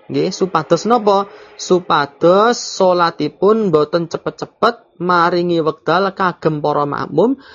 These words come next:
supados saged nyampurnakaken waosan surat Al-Fatihah. Wallahu ta'ala alam bisawab. Apa hukum mengkonsumsi undur-undur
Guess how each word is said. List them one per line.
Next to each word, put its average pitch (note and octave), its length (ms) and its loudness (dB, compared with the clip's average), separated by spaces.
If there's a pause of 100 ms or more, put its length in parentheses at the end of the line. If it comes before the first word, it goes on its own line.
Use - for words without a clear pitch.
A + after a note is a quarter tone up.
(140)
supados D#3+ 560 0
saged - 800 -4
nyampurnakaken D3+ 1200 -2
waosan C#3+ 560 -4
surat D3+ 480 -2 (560)
Al-Fatihah. C3 1040 -4 (640)
Wallahu C3+ 560 -6
ta'ala B2+ 400 -6
alam C3 320 -10
bisawab. - 400 -14 (1700)
Apa G3 320 -2
hukum F#3 320 2 (160)
mengkonsumsi G#3 880 0
undur-undur F#3+ 1120 2